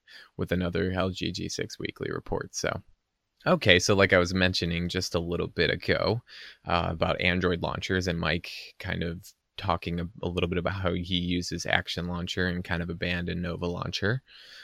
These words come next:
Yeah, this is, I'm just kinda wanna go over my experiences from what I can remember with Android launchers, and it's not gonna be as exciting, <laughs> perhaps,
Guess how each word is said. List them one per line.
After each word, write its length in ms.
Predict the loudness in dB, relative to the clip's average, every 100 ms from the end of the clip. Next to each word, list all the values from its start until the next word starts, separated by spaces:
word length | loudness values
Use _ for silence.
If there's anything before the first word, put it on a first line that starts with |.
| -20 _ _
Yeah, 260 | 4 6 6
this 220 | 6 2
is, 160 | 2 0 -4 -8 -4
I'm 160 | -2
just 220 | 0 0 4
kinda 180 | 6
wanna 160 | 6 8
go 140 | 8
over 200 | 8 8
my 180 | 6 6
experiences 760 | 4 0 4 6 4 4 0 0
from 180 | 0
what 140 | 2 2
I 60 |
can 180 | 2 0
remember 400 | 0 0 2 2
with 120 | 0
Android 440 | 0 -4 -4 -6 -6
launchers, 540 | -6 -6 -4 -4 -2
and 100 | 0
it's 100 | 2
not 140 | 4 4
gonna 140 | 4
be 100 | 4
as 160 | 4 2
exciting, 600 | -2 6 8 8 8 10
<laughs> 180 | 10 12
perhaps, 600 | 12 12 10 8 0 -6